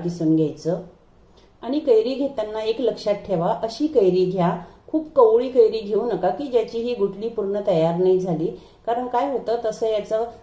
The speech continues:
साखर आंबा किंवा गुळ आंबा थोडं खराब व्हायची शक्यता असते. हा कैरीचा किस मी मोजून घेतला, हा भरला आहे दोन वाटी. आता दोन वाटी किस म्हटलं, तर आपल्याला एक वाटी मग गुळ किंवा साखर घ्यायची आहे, कारण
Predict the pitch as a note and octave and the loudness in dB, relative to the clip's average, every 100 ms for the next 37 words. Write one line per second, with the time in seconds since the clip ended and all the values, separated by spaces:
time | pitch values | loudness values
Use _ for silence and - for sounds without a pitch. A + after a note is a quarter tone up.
0 | - G#3 F#3+ A3+ G#3 G3 G#3 G#3+ G#3 G#3 | -8 -6 -2 -2 -2 0 -2 -2 -2 0
1 | G3+ F#3+ F3 F3 G3+ F#3 G3 G3 E3 E3+ | 2 2 2 2 2 0 0 0 0 2
2 | F3+ F3 F3+ - F3 - E3+ F#3+ E3 - | 2 0 -2 -4 -4 -2 -2 -2 -4 -6
3 | D#3 E3 F3 - _ _ _ _ _ _ | -4 -4 -6 -16 _ _ _ _ _ _
4 | _ _ _ _ _ _ - B3+ A#3+ A3 | _ _ _ _ _ _ -14 2 6 6
5 | B3 B3 C#4+ C4 B3+ B3+ C4 A#3 G3 A#3 | 2 -2 -2 -2 -4 -2 0 -2 0 2
6 | B3 F3 F3 G3+ A3 D4 B3+ A#3 A3 F#3+ | 2 2 2 0 0 -2 0 0 2 0
7 | F#3 A3 A3+ A3 A#3+ G#3+ D#3+ - A#2 - | 0 2 4 4 4 0 0 -6 -10 -14
8 | _ _ _ - F3+ A3+ A3+ B3+ B3 A#3+ | _ _ _ -10 -4 0 0 0 -2 -2
9 | A#3 A#3 A#3+ A3 G#3+ - G3 G3 A3 G3+ | -2 -2 -4 -4 -6 -2 -2 2 2 0
10 | G3 F#3+ G3 G3 G#3+ A3+ G#3+ F#3 F3 F#3 | 0 0 0 0 -4 -2 2 2 2 -2
11 | G3+ G#3 F#3 G3 G3 F3+ E3+ G3 E3+ E3 | -2 2 4 4 4 0 0 0 0 0
12 | F#3 F3+ D#3+ D#3 F3+ E3+ D#3+ F#3 - - | 0 4 4 4 2 4 4 2 -6 -20
13 | _ _ _ _ _ _ _ - _ - | _ _ _ _ _ _ _ -20 _ -8
14 | A3 A#3 | -2 0